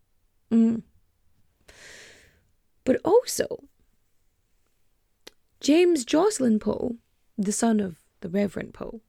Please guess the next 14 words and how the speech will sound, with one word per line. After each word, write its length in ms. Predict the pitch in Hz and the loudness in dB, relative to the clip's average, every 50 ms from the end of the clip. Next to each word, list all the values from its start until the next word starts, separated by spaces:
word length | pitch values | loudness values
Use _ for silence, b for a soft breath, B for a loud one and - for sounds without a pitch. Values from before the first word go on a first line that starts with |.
| _ _ _ _ _ _ _ _ _ _ - | _ _ _ _ _ _ _ _ _ _ -8
and 560 | 208 214 208 208 202 196 190 185 185 180 - - | -6 -6 -4 -4 -6 -6 -6 -6 -8 -8 -10 -8
the 440 | - 185 180 180 175 175 170 170 - _ _ _ _ _ _ _ _ _ _ _ _ _ _ - | -6 -4 -4 -4 -4 -6 -8 -10 -14 _ _ _ _ _ _ _ _ _ _ _ _ _ _ -4
nephew 600 | - 202 208 285 381 453 415 - - 196 - - - - _ _ _ - | 0 2 4 4 4 4 2 0 -2 -2 -2 -2 -4 -10 _ _ _ -6
of 100 | 214 190 - | -6 -4 -2
Ellen, 440 | 214 202 190 190 - - - 226 220 - _ _ _ _ _ _ _ _ _ _ _ _ _ _ _ _ _ _ _ _ _ _ _ _ _ _ _ _ _ | -2 -4 -4 -4 -8 -10 -12 -12 -14 -16 _ _ _ _ _ _ _ _ _ _ _ _ _ _ _ _ _ _ _ _ _ _ _ _ _ _ _ _ _
physically 540 | _ _ - - 220 202 185 233 - 226 226 | _ _ -8 -6 -4 -4 -4 -2 0 0 0
goes 240 | 196 220 226 226 - | 2 2 0 0 -2
to 80 | - 214 | -4 -6
the 60 | 214 | -4
sub-inspector 800 | 240 247 208 240 247 247 - 294 277 - - - 240 226 226 - | -4 -4 -2 -2 -4 -2 -2 -2 -4 -4 -4 -6 -4 -4 -4 -2
and 140 | 226 220 214 | -2 0 0
requests 1000 | 233 226 - - 277 269 254 233 - - - - - _ - - - - - - _ _ _ _ _ _ _ _ - | 0 -2 0 0 0 0 0 -2 -6 -8 -10 -12 -16 _ -14 -14 -14 -14 -14 -18 _ _ _ _ _ _ _ _ 2
an 100 | 220 220 | 4 4
inquest 680 | 214 208 190 - - - - - - - - - - | 4 4 2 0 -4 -6 -8 -10 -14 -16 -16 -18 -20